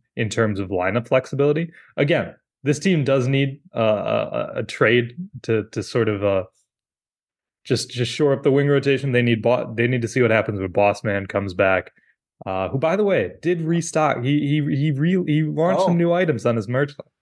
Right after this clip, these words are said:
Speaker 1: I need to see if I need to pick it up.
Speaker 2: Yeah, I think you do. I was gonna ask about Boss Man. I mean, since you brought it up, let's just do it now. I feel like there's a solid chance he plays on Wednesday.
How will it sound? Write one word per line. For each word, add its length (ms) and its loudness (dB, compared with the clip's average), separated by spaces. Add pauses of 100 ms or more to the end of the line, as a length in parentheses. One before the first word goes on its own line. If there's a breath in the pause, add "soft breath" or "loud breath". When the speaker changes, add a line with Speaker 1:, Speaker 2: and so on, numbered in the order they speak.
(120)
Speaker 1:
I 100 -4
need 160 0
to 80 0
see 200 -2
if 100 -2
I 80 0
need 120 -2
to 80 -2
pick 180 -4
it 80 0
up. 240 0
Speaker 2:
Yeah, 200 2
I 40 0
think 200 -6
you 100 -4
do. 280 2
I 140 2
was 120 0
gonna 180 0
ask 240 0
about 260 0
Boss 300 0
Man. 300 -8 (260)
I 40 -8
mean, 80 -4
since 260 -4
you 60 -4
brought 220 4
it 80 0
up, 180 2
let's 140 -2
just 160 -6
do 120 2
it 80 -2
now. 400 0 (520)
I 80 -2
feel 180 0
like 160 0
there's 180 0
a 60 -4
solid 400 0
chance 320 -2
he 80 -8
plays 300 -2
on 180 -6
Wednesday. 460 -10